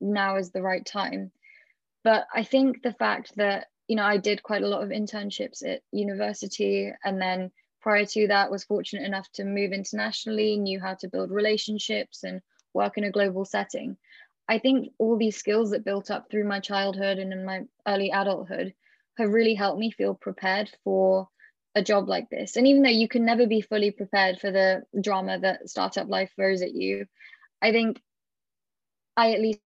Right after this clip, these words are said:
have the confidence to try, which is a big thing, 'cause I do think you need a lot of confidence for a job like this, because there are so many hurdles, so many barriers that you need to, to jump over. Um,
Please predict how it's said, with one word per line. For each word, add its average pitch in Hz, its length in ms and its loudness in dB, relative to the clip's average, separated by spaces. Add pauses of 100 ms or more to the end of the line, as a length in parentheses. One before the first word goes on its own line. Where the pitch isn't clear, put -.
(160)
have 208 200 -2
the 208 80 0
confidence 196 580 -6
to 185 100 -8
try, 190 360 -2
which 208 440 -2
is 196 100 -4
a 196 60 -2
big 190 260 -4
thing, 202 180 -4
'cause 202 140 -8
I 190 80 0
do 190 160 -4
think 185 240 -8
you 190 60 -4
need 185 260 -6 (640)
a 202 80 0
lot 202 180 2
of 190 140 -4
confidence 190 520 -8
for 190 120 -4
a 180 60 -2
job 190 240 0
like - 240 -4
this, 185 200 -8
because 190 280 -8
there 190 180 2
are 185 140 0
so 190 240 -2
many 185 300 -6
hurdles, 185 500 -4
so 190 120 -2
many 185 200 -6
barriers 185 480 -4
that 185 160 -8
you 185 100 -8
need 180 240 -10
to, 180 340 -6 (640)
to - 80 -18
jump 185 260 0
over. 185 520 0 (460)
Um, 185 500 0